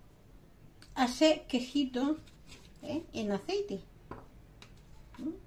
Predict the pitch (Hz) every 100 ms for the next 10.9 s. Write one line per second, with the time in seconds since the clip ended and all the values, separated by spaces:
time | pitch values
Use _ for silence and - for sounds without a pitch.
0 | - 220 - 262 277 254 202 - 226 226
1 | - - - - - - - - - -
2 | - - - - - - - - - -
3 | - - - - - 247 - - - -
4 | - - 233 220 202 - - - - 214
5 | 240 262 233 208 202 202 214 202 359 339
6 | 339 - - - - - - - - -
7 | - - - - - - - 254 240 -
8 | - - - - - - - - - -
9 | - - - - - - - - - 254
10 | 269 269 262 269 262 240 247 262 269